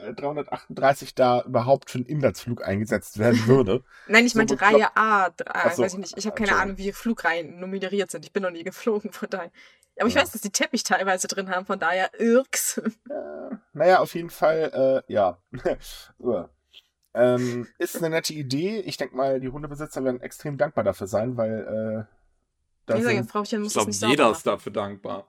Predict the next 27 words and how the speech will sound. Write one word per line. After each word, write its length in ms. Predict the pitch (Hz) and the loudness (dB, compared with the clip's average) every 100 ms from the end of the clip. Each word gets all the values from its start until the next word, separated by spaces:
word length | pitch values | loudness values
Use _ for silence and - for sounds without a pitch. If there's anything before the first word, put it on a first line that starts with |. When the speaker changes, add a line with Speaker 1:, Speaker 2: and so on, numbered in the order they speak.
| _ - | _ -10
Speaker 3:
<laughs> 180 | 127 | -4
Auch 200 | 165 151 | -2 -2
die 160 | - 156 | -4 -6
Mitflieger 600 | 139 156 - 120 110 104 | -4 -6 -6 -4 -2 -2
quasi. 480 | - 117 104 104 104 - _ _ _ _ - | -2 -2 -2 -4 -8 -10 _ _ _ _ 2
Speaker 1:
Ja, 280 | 240 233 | 6 8
Speaker 2:
<laughs> 20 | 233 | 8
Oh, 80 | |
Speaker 1:
ich 60 | 208 | 8
meinte 200 | 202 185 | 6 6
Speaker 2:
ja. 60 | 135 | 4
Speaker 1:
jetzt 200 | 117 117 | 2 0
von 120 | 127 | 4
vornherein, 480 | 135 127 113 131 120 | 6 8 8 6 4
es 120 | - | 0
hilft 220 | 127 - | -2 0
natürlich 320 | 120 135 127 | -2 0 0
auch 80 | 117 | -2
den 180 | 127 104 | -6 -2
Hunden, 580 | 127 135 131 120 117 101 | -2 -2 -6 -8 -8 -4
äh, 140 | 107 | -4
den 200 | 117 113 | -2 -4
Hunden 420 | 131 143 127 123 | -4 -2 0 0
ein 160 | 92 117 | -2 -6
bisschen 240 | 123 - | -6 -6
Stress 280 | 107 131 135 | -6 -4 -4
abzubauen. 580 | - - 95 92 95 | -4 -10 -6 -4 -6